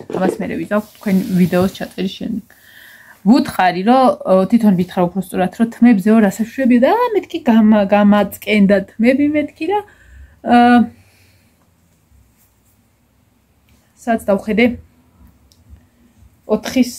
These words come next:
რაღაც წუთები იყო, აი, ის იყო, რომ მარშრუტკა უნდა. აი, მე როგორ ამტკენია თმა, კი, ადა თავი. მარშრუტკა უნდა გამოსულიყო, ბალზამი არ გადავივლემ და მაგ გამომშრალი აშკარად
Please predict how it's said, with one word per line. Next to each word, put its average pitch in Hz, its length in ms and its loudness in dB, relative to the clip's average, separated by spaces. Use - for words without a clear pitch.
რაღაც 226 340 -6
წუთები 185 560 -8
იყო, 175 200 -8
აი, 180 180 0
ის - 160 -14
იყო, - 200 -14
რომ 170 160 -6
მარშრუტკა 185 480 -6
უნდა. 185 300 -4
აი, 220 200 -2
მე 233 140 6
როგორ 254 260 2
ამტკენია 254 760 2
თმა, 247 340 2
კი, - 80 -12
ადა 214 220 -2
თავი. 220 320 -2
მარშრუტკა 240 440 0
უნდა 208 180 2
გამოსულიყო, 202 720 0
ბალზამი 175 360 -2
არ 156 100 -10
გადავივლემ 165 600 -4
და - 160 -6
მაგ 226 320 2
გამომშრალი 185 800 -4
აშკარად - 520 -12